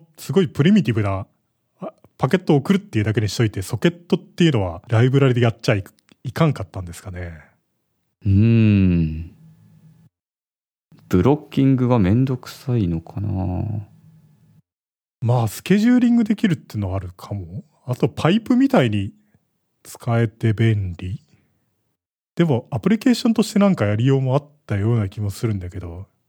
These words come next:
Speaker 2: いや、まあ、やりようあると思いますよ。実際今ありますし、そういうの。
Speaker 1: <laughs> まあ、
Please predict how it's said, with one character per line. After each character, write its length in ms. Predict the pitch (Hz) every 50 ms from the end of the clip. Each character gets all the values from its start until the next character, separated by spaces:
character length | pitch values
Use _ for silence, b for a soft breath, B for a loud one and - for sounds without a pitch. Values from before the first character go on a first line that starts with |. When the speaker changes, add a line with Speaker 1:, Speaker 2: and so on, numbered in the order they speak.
| _ _ _ _ _ _ _ _ _ _ _ _ _ _ _ _ - -
Speaker 2:
い 20 |
や、 40 | 101
ま 80 | 95
あ、 40 | 92
や 120 | 87 85 90
り 100 | 104 120
よ 80 | 117
う 20 | 104
あ 60 | 117
る 60 | 120
と 80 | - -
思 80 | 87 90
い 40 |
ま 80 | 90 90
す 60 | -
よ。 60 | - -
実 100 | 90 87
際 180 | - - 101 98
今 220 | 92 87 82 - -
あ 80 | 92
り 80 | 92 95
ま 120 | 92 92
す 120 | 92 - 85
し、 60 | -
そ 120 | - 87
う 40 | 90
い 60 | 85
う 40 | 85
の。 120 | 80 76 - - B B B B B B B B B B _ -
Speaker 1:
<laughs> 840 | 175 123 104 110 120 113 - - 143 117 123 127 107 - 127 117 - - - - _ _ _ _ _ _ b b b b b b b b _ _ _ _ _ _ -
ま 120 | 139 180 190
あ、 140 | 139 110 -